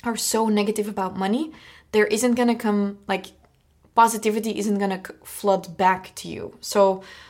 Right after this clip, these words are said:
for example, um, let's see. There's this, uh, I think it's Japanese or Vietnamese, I don't remember, but there's this concept of thanking your money when you spend money.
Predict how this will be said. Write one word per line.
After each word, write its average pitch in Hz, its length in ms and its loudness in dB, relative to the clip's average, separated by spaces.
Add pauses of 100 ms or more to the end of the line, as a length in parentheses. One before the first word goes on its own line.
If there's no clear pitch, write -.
(100)
for - 180 0
example, 208 720 2
um, 180 640 0 (500)
let's 202 220 0
see. 180 360 -4 (1500)
There's 233 380 0
this, - 360 -4
uh, 202 320 2
I 214 80 -2
think 233 160 0
it's 247 160 -2
Japanese 220 420 0
or 202 120 0
Vietnamese, 220 720 -2 (100)
I 220 100 -6
don't 214 300 -2 (240)
remember, 220 760 2 (440)
but 196 440 4
there's 214 220 2
this 240 160 -2
concept 247 440 2
of 240 80 -2
thanking 220 560 0
your 220 180 0
money 202 280 2
when 202 180 0
you 196 120 -2
spend 190 400 0
money. 208 300 -2